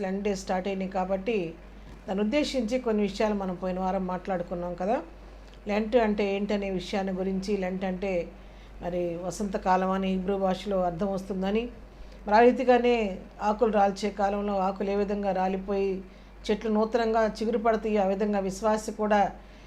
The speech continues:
ఈ శ్రమల కాలంలో తన యొక్క పాత అలవాట్లు, పాత స్వభావాలు, పాత యొక్క తలంపులని విడిచిపెట్టుకొని నూతనంగా ప్రభువులో బలం పొందుకొని నూతనంగా ఎదగాలని మనం తెలుసుకున్నాము.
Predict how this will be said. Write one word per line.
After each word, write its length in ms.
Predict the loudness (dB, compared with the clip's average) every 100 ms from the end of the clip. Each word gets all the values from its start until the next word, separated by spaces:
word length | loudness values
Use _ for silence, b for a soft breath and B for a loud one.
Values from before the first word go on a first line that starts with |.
| B
ఈ 40 | -8
శ్రమల 340 | 0 2 2
కాలంలో 500 | 4 4 6 4 2
తన 240 | 2 0 -2
యొక్క 180 | -2
పాత 360 | -2 0 0 2
అలవాట్లు, 480 | 2 2 2 0 -2
పాత 280 | 0 -2 -2
స్వభావాలు, 760 | -4 0 2 2 2 2 0 0
పాత 240 | -2 0
యొక్క 220 | -2 -4 -4
తలంపులని 580 | -2 -2 -2 0 2
విడిచిపెట్టుకొని 840 | 2 0 -2 0 0 -2 -2 -2 -6 B B B B B
నూతనంగా 460 | -2 4 4 6 2
ప్రభువులో 440 | 2 0 2 2
బలం 300 | 4 2 0 0
పొందుకొని 500 | 0 0 0 0 0
నూతనంగా 380 | -2 -2 -2
ఎదగాలని 480 | -2 2 2 2 0
మనం 180 | -2 -4
తెలుసుకున్నాము. 720 | -4 -4 -4 -2 2 2 0